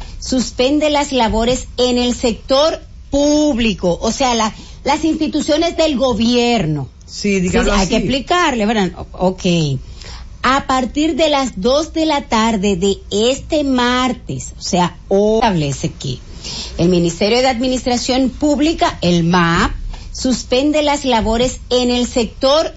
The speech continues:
Speaker 1: público, o sea, la, las instituciones del gobierno.
Speaker 2: Sí, dígalo
Speaker 1: Sí, hay
Speaker 2: así.
Speaker 1: que explicarle, ¿verdad? O-, ok.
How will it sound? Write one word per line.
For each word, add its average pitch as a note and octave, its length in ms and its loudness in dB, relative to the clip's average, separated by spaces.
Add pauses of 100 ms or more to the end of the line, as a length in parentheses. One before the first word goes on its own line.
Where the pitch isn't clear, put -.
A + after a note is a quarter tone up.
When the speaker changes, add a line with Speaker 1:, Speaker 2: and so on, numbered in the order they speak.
(260)
Speaker 1:
público, C#4 920 2
o A3+ 120 -2
sea, B3 220 0
la, G#3+ 180 0 (320)
las C#4+ 180 0
instituciones D#4 720 0
del D#4+ 200 2
gobierno. A3+ 920 0 (160)
Speaker 2:
Sí, G3 360 -2
dígalo F#3 300 0
Speaker 1:
Sí, G3+ 60 2
hay G3 40 4
Speaker 2:
así. F#3 80 0
Speaker 1:
que A3 80 2
explicarle, B3+ 720 0
¿verdad? G#3 300 0
O-, F3+ 320 -4
ok. E3+ 520 0